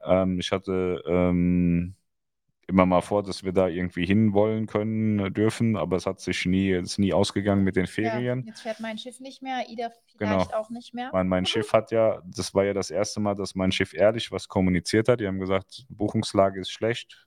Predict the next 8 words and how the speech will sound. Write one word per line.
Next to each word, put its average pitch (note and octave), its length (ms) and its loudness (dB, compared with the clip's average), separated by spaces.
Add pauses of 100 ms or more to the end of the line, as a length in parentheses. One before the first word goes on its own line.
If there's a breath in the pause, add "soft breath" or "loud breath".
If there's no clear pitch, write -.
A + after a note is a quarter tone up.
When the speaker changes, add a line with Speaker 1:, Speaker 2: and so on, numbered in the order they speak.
(160)
Speaker 1:
wir G2 200 -2
machen G2 240 2
die F#2 60 -4
Langzeit-Karibikreisen, G2+ 1120 0
die F#2 60 2
bringen F#2+ 300 0
uns F2 200 -8
mehr.“ G#2+ 260 2